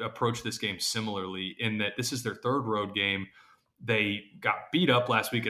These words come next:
against App State in a game that they really, I mean, the, the, the score is deceiving, thirty-one to seven. They had so many opportunities to score in that game. And I wonder if there's some sort of look ahead,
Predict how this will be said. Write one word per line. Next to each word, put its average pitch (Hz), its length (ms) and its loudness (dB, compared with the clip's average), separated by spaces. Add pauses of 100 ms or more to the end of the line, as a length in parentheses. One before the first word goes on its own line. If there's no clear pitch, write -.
(140)
against 101 260 -4
App 107 220 0
State 104 240 2
in 98 80 -6
a - 20 -10
game 107 220 2
that 98 120 -6
they 92 100 -2 (180)
really, 131 580 4
I 110 60 -4
mean, 110 260 -4
the, 113 120 -4 (100)
the, 110 140 -6 (220)
the 117 60 -10
score 180 280 4
is 117 60 2
deceiving, 95 500 -2
thirty-one 135 360 2
to 98 60 -2
seven. 101 360 0 (280)
They 139 140 2
had 110 280 0
so - 320 0
many 104 200 0
opportunities 92 580 -4
to 101 60 -12
score 98 300 -8
in 90 80 -8
that 87 180 -10
game. 90 280 -6 (760)
And 131 320 0 (160)
I 127 140 6
wonder 135 380 6
if 113 140 2
there's 117 200 4
some 117 180 0
sort 117 180 -2
of 98 60 -2
look 104 180 -2
ahead, 110 400 2